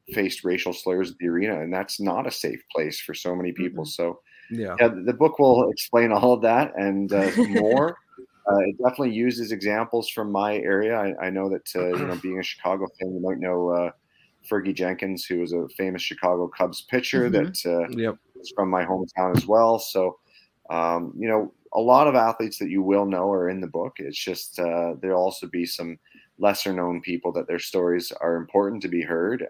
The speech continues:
Speaker 1: and, uh, and told, and, and that, uh, they were willing to participate in this text, which hopefully does become an educational tool to,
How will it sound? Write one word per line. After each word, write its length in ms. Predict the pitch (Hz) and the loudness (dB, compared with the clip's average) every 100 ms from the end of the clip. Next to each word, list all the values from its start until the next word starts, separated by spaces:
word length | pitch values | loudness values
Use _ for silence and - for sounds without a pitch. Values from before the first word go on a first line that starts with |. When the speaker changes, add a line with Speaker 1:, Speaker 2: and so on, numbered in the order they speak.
| 76 | -6
Speaker 1:
and, 460 | 80 80 82 80 | -6 -8 -12 -10
uh, 280 | 82 80 78 - _ _ _ _ _ _ _ | -6 -4 -4 -8 _ _ _ _ _ _ _
and 180 | 87 85 | -6 -6
told, 420 | - 95 92 110 | -2 2 2 2
and, 180 | 98 85 - | -2 -4 -4
and 240 | 87 87 | -4 -2
that, 300 | 87 82 - | -2 -4 -4
uh, 320 | 87 82 82 78 _ | -2 0 0 -4 _
they 120 | 98 98 | -2 2
were 180 | 95 | 2
willing 340 | 85 95 95 90 | 2 0 0 -4
to 120 | - | -8
participate 680 | - 87 92 - - 85 87 - | -8 -6 -6 -8 -4 -2 -2 -4
in 260 | 90 87 85 | -8 -6 -4
this 260 | 82 - | -6 -8
text, 440 | - 95 - - - | -4 -4 -4 -10 -10
which 460 | 87 85 - - - | -12 -8 -8 -8 -12
hopefully 360 | - 101 - 90 | -6 -4 -2 -2
does 240 | 85 85 | 0 0
become 600 | 85 82 - 82 82 80 - _ _ _ _ _ - | -2 -10 -6 -6 -4 -8 -14 _ _ _ _ _ -6
an 100 | 87 | -2
educational 600 | 82 80 - 78 - 80 | -2 -4 -6 -6 -6 -8
tool 320 | - 80 80 | -6 -4 -2
to, 160 | 80 | -2